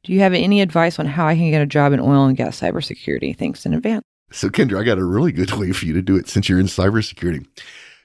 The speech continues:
Speaker 2: Go to every major oil and gas corporation out there that, that you like, that you're a fan of, or that's local to, or relatively local to you, that are public. Because they're public,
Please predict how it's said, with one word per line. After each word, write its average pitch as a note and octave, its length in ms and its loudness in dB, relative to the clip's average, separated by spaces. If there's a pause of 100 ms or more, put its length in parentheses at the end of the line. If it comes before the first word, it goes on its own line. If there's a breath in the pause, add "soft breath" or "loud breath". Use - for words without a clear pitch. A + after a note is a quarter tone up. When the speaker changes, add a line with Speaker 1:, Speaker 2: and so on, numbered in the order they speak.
Speaker 2:
Go A2 120 0
to A#2 140 0
every C3 240 0
major B2+ 300 -2
oil G2+ 160 -2
and G2+ 100 -2
gas F#2+ 240 -6
corporation F2+ 680 -2
out F2 180 -4
there D#2 140 -2
that, D#2+ 240 -12
that - 160 -6
you E2+ 140 -4
like, D#2 280 -4
that - 160 -6
you're D#2+ 100 -2
a F2 40 -2
fan E2 240 -4
of, D#2+ 160 -4
or D#2 60 -10
that's - 180 -10
local E2+ 400 -2
to, - 140 -12
or - 220 -4
relatively F2+ 500 0
local E2 320 -4
to - 120 -6
you, D#2+ 220 -6 (300 soft breath)
that D#2 100 -8
are D#2 80 -10
public. - 500 -12 (380 soft breath)
Because F2+ 240 -2
they're A2+ 160 0
public, D3 480 -6